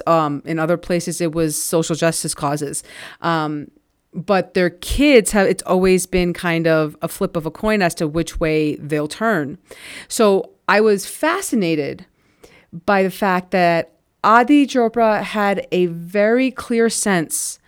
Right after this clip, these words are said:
of the privilege that he had, has. Um,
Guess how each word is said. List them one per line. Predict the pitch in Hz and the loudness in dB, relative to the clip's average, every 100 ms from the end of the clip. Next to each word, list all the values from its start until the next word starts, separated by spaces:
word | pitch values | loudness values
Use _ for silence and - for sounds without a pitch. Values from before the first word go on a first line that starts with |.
| _ - - _ - | _ -20 -20 _ -2
of | 185 | 0
the | 190 | 4
privilege | - 202 185 170 - | 6 6 2 -2 0
that | 165 | -4
he | - 190 175 | -2 -2 0
had, | 156 143 127 - - _ _ _ - | 0 -4 -6 -14 -20 _ _ _ -4
has. | 175 180 139 - - - - - - - - | 4 4 4 -2 -8 -10 -20 -20 -20 -20 -2
Um, | 185 165 151 143 147 | 2 2 0 -4 -8